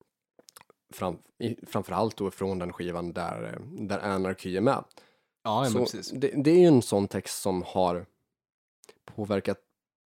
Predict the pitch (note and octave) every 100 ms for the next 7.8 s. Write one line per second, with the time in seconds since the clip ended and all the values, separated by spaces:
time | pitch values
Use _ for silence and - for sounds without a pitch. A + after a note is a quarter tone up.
0 | _ _ _ - E2 A2+ C3 A2+ - G2+
1 | A#2+ B2 C3 B2+ F#3 B2+ G2 F2+ F#2 F2+
2 | F2+ - - - - - - - - -
3 | A2 B2+ B2+ - B2+ C#3 C3 A2 G2+ G#2
4 | G2+ F#2+ G2+ F#2 F2+ F#2+ F2+ F#2 F#2 F2+
5 | G2+ E2+ F#2 F#2+ - A2 A#2 A2 G2+ F#2+
6 | G#2 G2 G2 G2+ F2+ - F#2 F#2+ - G2+
7 | C#3 C3+ - - A#2+ G#2 F#2+ F#2+